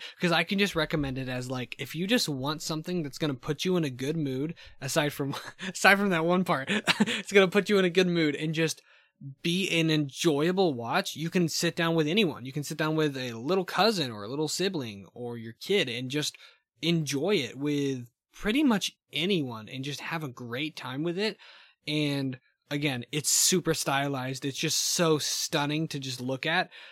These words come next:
Um, for me, it's a hard nine, I think. It's not a masterpiece. It didn't, it doesn't break anything.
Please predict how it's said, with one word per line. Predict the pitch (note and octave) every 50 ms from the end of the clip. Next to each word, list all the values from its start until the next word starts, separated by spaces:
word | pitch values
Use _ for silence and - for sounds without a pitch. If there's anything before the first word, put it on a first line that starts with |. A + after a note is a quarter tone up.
| - - _ _ _
Um, | - D3+ D3+ D3 D3 C#3+ C#3 C#3 C3+ B2 - -
for | - - E3 D#3+
me, | D#3+ F3+ A3+ B3 B3 G#3+ - _
it's | - F3 - A#3
a | G3+
hard | - F3+ F3 F3
nine, | E3 D3 C#3 D3 C#3 B2 A#2
I | A#2 B2
think. | - - A#2 A2+ A#2 -
It's | - D#3+ E3+ -
not | F3 E3+ E3+ F#3+ G#3
a | G3+
masterpiece. | F3 D3+ C#3+ D3+ D#3 - - - E3+ - F#3+ G3 G#3 G3 - - -
It | E3 E3 D#3+ C#3
didn't, | E3 E3+ E3+ D#3
it | D3 C#3+
doesn't | - D#3+ E3 E3+ E3+ C3+ C3+ C3+ -
break | - D3 D3+ D#3 E3 E3 - - -
anything. | D3+ D3+ D#3 D3+ D3 C#3+ - D#3 D3 C#3+ C#3+ C#3 C3+